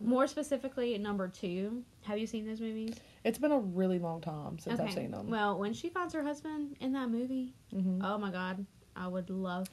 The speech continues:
Speaker 1: to marry him.
Speaker 2: I know this is gonna sound crazy, but I'm more recent remember the first one than I remember the second one.
Speaker 1: See, the
Speaker 2: So.
Speaker 1: second one is my shit.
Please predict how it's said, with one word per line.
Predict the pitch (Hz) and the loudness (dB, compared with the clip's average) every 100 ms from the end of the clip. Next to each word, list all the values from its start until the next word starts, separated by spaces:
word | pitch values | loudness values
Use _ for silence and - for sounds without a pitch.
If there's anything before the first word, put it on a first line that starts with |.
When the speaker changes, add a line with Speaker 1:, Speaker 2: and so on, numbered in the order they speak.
| - | -8
Speaker 1:
to | - | -6
marry | 208 202 196 | -2 -2 0
him. | 214 233 247 262 262 | 0 0 0 2 6
Speaker 2:
I | |
know | 240 | 8
this | 277 277 | 8 4
is | 233 | -2
gonna | 226 214 | 0 2
sound | 202 190 | 4 6
crazy, | 185 180 185 | 6 6 6
but | 180 | 8
I'm | 190 202 190 165 | 8 6 2 4
more | 185 185 | 4 6
recent | 175 180 139 | 4 2 0
remember | 170 170 160 156 | 2 2 4 2
the | - | 2
first | - - - | 0 -2 -2
one | - | -4
than | 131 | 0
I | 98 | 0
remember | - - - | -2 -4 -6
the | - | -6
second | - - - | -6 -8 -8
one. | - 190 - | -8 -10 -6
Speaker 1:
See, | - 214 208 | -2 0 2
the | 202 | 0
Speaker 2:
So. | - | 2
Speaker 1:
second | 220 240 254 | 0 0 -2
one | 294 | 0
is | 226 | 0
my | 202 165 | -2 -4
shit. | - - - | -6 -8 -10